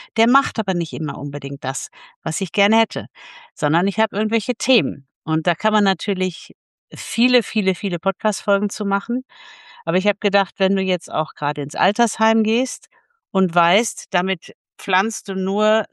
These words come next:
dass jemand bei dir ist, aber die Eigenschaften musst du auch noch mitpflanzen, dann wäre das jetzt parallel auch eine gute Sache.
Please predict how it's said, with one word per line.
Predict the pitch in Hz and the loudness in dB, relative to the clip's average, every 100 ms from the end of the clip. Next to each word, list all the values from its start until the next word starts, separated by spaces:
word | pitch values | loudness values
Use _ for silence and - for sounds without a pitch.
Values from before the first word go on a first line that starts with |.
| 147 | -4
dass | 190 196 - - | -4 -2 -8 -4
jemand | 160 151 135 135 | -2 -2 -4 -6
bei | 120 127 | -6 -6
dir | 165 151 233 | -8 -6 -6
ist, | - - - _ _ _ _ _ _ _ _ - | -6 -14 -20 _ _ _ _ _ _ _ _ -2
aber | 175 180 | 0 0
die | 196 | 0
Eigenschaften | 175 208 240 240 - 156 - - 185 233 240 _ _ _ _ _ _ | 2 2 0 -2 -4 -6 -6 -8 -4 -4 -6 _ _ _ _ _ _
musst | 202 226 - | 0 0 0
du | 233 | 0
auch | 185 214 214 | 4 2 2
noch | 190 | -2
mitpflanzen, | 165 147 - 165 147 170 - 220 240 - - - | -2 -8 -8 -6 -4 -6 -6 -8 -8 -16 -20 -2
dann | 190 196 | 0 2
wäre | 196 202 | 2 2
das | 180 - | 0 0
jetzt | 185 - | -6 -6
parallel | - 165 160 156 160 - | -6 -2 0 0 0 0
auch | - 143 156 | 0 0 -2
eine | 131 | -6
gute | - - | -10 -14
Sache. | 107 - | -14 -16